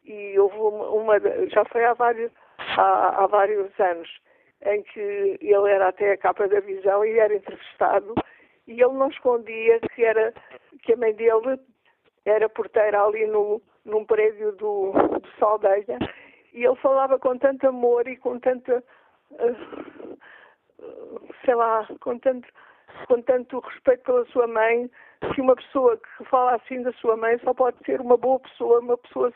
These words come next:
séria. E eu queria deixar este depoimento.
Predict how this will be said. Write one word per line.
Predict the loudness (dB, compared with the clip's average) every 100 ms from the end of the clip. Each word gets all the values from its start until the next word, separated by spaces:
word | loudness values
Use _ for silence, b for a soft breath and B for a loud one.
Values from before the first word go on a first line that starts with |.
| -2
séria. | 0 0 -2 -8 _ b b b -20 -16
E | -4
eu | -2 0 0 -2 -6 _ _ _ _ _ _ _
queria | -8 -4
deixar | -4 -2 0
este | -2 -6
depoimento. | -16 -16 -12 -8 -8 -8 -14 -16